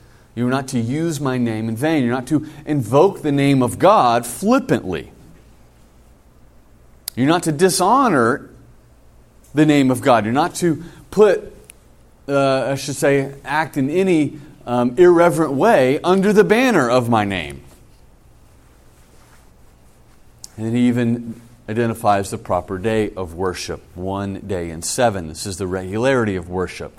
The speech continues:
You don't worship once a month. You don't worship once a year.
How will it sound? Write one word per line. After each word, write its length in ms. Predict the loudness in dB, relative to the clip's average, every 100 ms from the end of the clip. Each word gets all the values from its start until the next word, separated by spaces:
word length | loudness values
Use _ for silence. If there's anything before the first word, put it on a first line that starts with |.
| -20 _ -20 _ _ _ -12
You 60 |
don't 160 | -10 -2
worship 400 | 0 2 0 -2
once 240 | -4 -4
a 60 | -4
month. 360 | -4 -2 -4 -4
You 60 |
don't 160 | -6 -2
worship 420 | -2 -2 -4 -4
once 320 | -4 -2 -4
a 60 | -8
year. 560 | -6 -4 0 0 -2